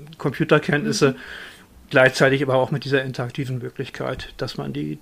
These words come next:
Speaker 1: Texte kommentieren konnte direkt auf der Seite und die sozusagen in Interaktion gehen konnten. Und das fand ich damals sehr spannend.
Speaker 2: Und also Ihren, im Blog-Roman hatten Sie ab zweitausendneun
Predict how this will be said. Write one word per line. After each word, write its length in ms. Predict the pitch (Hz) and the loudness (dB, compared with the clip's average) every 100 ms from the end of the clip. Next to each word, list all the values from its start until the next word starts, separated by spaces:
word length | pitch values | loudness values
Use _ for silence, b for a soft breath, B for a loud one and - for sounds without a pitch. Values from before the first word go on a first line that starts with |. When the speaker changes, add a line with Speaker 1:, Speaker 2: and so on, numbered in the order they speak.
| - | 0
Speaker 1:
Texte 300 | 143 - 147 | 0 2 0
kommentieren 960 | 151 135 131 147 135 139 151 156 180 170 - | 0 -2 -2 0 0 -2 -8 -12 -16 -18 -8
konnte 360 | - 147 151 147 | 0 0 2 -2
direkt 420 | 143 139 139 - | 0 -4 -4 -6
auf 140 | 135 | -6
der 140 | - 131 | 0 0
Seite 320 | 131 135 139 | 0 -2 -2
und 180 | 131 123 | -4 -4
die 120 | 135 | -4
sozusagen 460 | 120 131 135 135 127 B B | -4 0 0 0 -4 B B
in 160 | 151 151 | 0 2
Interaktion 580 | 139 151 131 - 139 | 2 0 0 4 4
gehen 240 | 131 120 110 | 6 2 2
konnten. 440 | - 117 147 107 B B | -2 -2 -4 -6 B B
Und 160 | - 123 | -4 -4
das 180 | 127 - | -2 -2
fand 180 | 147 135 | 0 0
ich 100 | 131 | 0
damals 360 | 139 127 123 | 0 0 0
sehr 120 | 131 123 | 0 0
spannend. 460 | - 123 120 110 - B B B B B B B B B B _ - | -2 -4 -6 -8 -16 B B B B B B B B B B _ -4
Speaker 2:
Und 400 | 247 214 208 202 - - - _ | 4 6 6 2 -8 -20 -20 _
also 220 | 208 190 | -2 0
Ihren, 640 | 202 202 214 220 208 202 - - - - _ _ _ | -2 2 6 6 6 2 -2 -12 -20 -20 _ _ _
im 300 | 214 202 196 | 2 4 4
Blog-Roman 1000 | 196 214 269 - 185 202 202 190 220 233 | 6 6 6 2 2 4 6 6 6 6
hatten 320 | 208 214 208 | 4 4 2
Sie 200 | 185 190 | 4 4
ab 200 | 180 - | 4 0
zweitausendneun 1300 | - 185 190 185 185 180 170 175 180 175 185 214 240 | 0 2 2 4 2 4 0 2 4 6 6 6 4